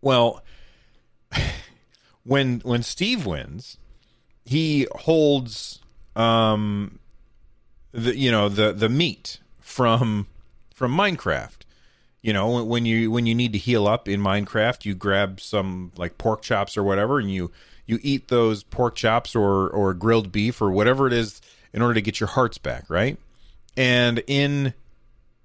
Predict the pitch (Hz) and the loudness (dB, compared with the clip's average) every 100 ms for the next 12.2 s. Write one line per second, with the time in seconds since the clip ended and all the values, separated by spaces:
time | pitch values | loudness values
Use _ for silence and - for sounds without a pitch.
0 | _ 139 127 - 165 202 208 - 85 67 | _ 0 0 0 0 0 0 -2 -2 0
1 | 69 104 - - - _ - - 95 95 | -4 -6 -12 -20 -20 _ -20 -2 2 4
2 | 92 90 85 85 85 - - _ _ - | 4 2 0 -2 -6 -10 -20 _ _ -4
3 | 117 120 117 - 117 107 104 - - - | 0 2 0 0 2 2 0 -6 -18 -12
4 | - 117 104 92 73 104 107 98 - 98 | -6 0 0 0 -2 0 0 -2 -6 -2
5 | 104 104 104 101 101 98 92 - _ - | 0 2 2 2 4 2 0 -4 _ -20
6 | - - _ - 104 98 139 127 - 104 | -20 -20 _ -2 0 0 -4 -6 0 0
7 | 101 - - 131 - - 104 95 - - | 0 -2 -4 -2 -2 -2 0 0 -4 -12
8 | - 110 104 104 98 101 95 82 - 127 | -4 0 2 2 -2 -6 -6 -8 -4 -2
9 | 80 - - - - 107 92 85 - 64 | -2 -6 -18 -20 -8 -2 -2 -4 -10 -12
10 | - _ _ _ - - _ _ _ _ | -14 _ _ _ -20 -20 _ _ _ _
11 | _ - 131 123 117 113 117 131 147 160 | _ 2 4 4 2 0 2 2 2 0
12 | 156 151 | 0 -4